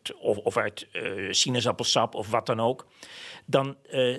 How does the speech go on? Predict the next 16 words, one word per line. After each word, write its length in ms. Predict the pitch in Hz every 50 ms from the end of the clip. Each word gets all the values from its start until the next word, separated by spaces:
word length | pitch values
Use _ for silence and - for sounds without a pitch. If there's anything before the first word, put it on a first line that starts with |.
| - -
slaat 580 | - - - - 175 165 156 156 151 - - - -
het 260 | - 139 127 - - _
eiwit 520 | - 185 196 208 202 160 147 135 - - -
uit 360 | 175 147 139 131 131 - -
die 340 | - 127 120 127 120 120 117
room 260 | 117 131 131 131 127
slaat 280 | - - 127 110 104 95
neer. 400 | 127 151 170 151 110 90 90 87
Dus 140 | - 117 -
dan 100 | 131 120
krijg 160 | - 139 127
je 60 | 113
een 60 | 113
soort 160 | - 123 110 -
van 140 | - 98
klont. 480 | - - 147 147 160 202 262 - - -